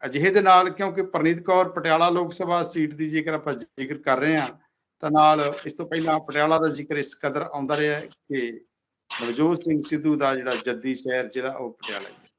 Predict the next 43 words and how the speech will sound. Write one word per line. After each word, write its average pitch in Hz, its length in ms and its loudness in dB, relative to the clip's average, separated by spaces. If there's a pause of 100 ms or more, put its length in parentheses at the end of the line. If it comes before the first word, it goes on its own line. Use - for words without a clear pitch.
(420)
ਤੇ 139 200 -4
ਨਾਲ 160 280 8
ਹੁਣ 165 320 -2
ਇਹ 170 180 -4
ਕਸ਼ਮਕਸ਼ 175 680 -4 (120)
ਸਿਆਸੀ 160 380 0 (100)
ਪੱਧਰ 165 280 0
ਦੀ 156 100 -2
ਵੱਡੇ 135 220 0
ਪੱਧਰ 160 300 -2
ਤੇ 160 120 -10
ਸਾਹਮਣੇ 160 380 0
ਆ 147 80 4
ਰਹੀ 151 200 2
ਹੈ 151 180 -4 (500)
ਕਿ 139 340 0
ਨਵਜੋਤ 143 500 0
ਸਿੰਘ 165 520 -2
ਸਿੱਧੂ 165 400 -2
ਦੇ 160 140 2
ਕਈ 160 300 2
ਆਗੂ 117 400 -2 (500)
ਖਾਸ 143 280 2
ਕਰਕੇ 127 400 -2 (100)
ਕਾਂਗਰਸ 135 460 0
ਖੇਮੇ 123 260 -4
ਨਾਲ 120 200 -4
ਜੁੜੇ, 113 320 -10 (400)
ਜਿਹੜੇ 139 180 2
ਕਿ 147 120 -4
ਪਹਿਲਾਂ 147 340 0
ਨਵਜੋਤ 143 340 -2
ਸਿੰਘ 151 180 -4
ਸਿੱਧੂ 156 320 -4
ਨਾਲ 139 260 0
ਉਹ 131 160 -4 (140)
ਚੱਲਦੇ 127 320 -4
ਰਹੇ 139 220 -6
ਅੱਜ 120 100 -8
ਤੋਂ 127 340 -16 (260)
ਪੰਜ, 127 200 -6
ਸੱਤ, 127 240 -8 (240)
ਅੱਠ, - 180 -12